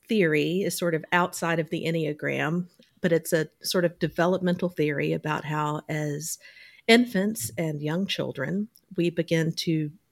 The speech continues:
differentiate ourselves from our caregivers and our environment. And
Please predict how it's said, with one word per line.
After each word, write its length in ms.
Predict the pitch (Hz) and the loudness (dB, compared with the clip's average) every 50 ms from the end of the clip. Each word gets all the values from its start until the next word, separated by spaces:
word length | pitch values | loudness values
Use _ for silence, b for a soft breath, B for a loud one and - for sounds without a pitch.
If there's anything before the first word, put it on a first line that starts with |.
| _ _ _ _ _ _ _ _ _ _ _ _ - | _ _ _ _ _ _ _ _ _ _ _ _ 2
differentiate 800 | 175 180 180 - 190 175 165 175 180 - - 170 156 151 151 147 | 4 4 4 4 4 4 4 4 2 2 0 0 2 2 2 0
ourselves 600 | 147 147 143 - - 147 143 147 151 156 - - | 0 -2 -2 -2 -2 0 0 0 0 -2 -4 -6
from 260 | - 165 160 156 147 | -6 -6 -4 -4 -4
our 260 | 135 139 139 139 147 | -4 -4 -4 -6 -6
caregivers 640 | - - 190 180 175 170 165 156 - 156 151 - | -2 2 4 4 4 4 2 -2 -2 -2 -4 -4
and 100 | 156 151 | -4 -4
our 120 | 143 131 135 | -4 -2 -2
environment. 680 | 143 143 - 170 165 160 151 139 139 151 - - _ B B B B B B B B B B _ | -4 -4 -4 -2 -2 -2 -2 -2 -4 -6 -6 -8 _ B B B B B B B B B B _
And 480 | 175 165 160 156 151 151 151 143 - | 2 2 4 2 2 0 -2 -4 -6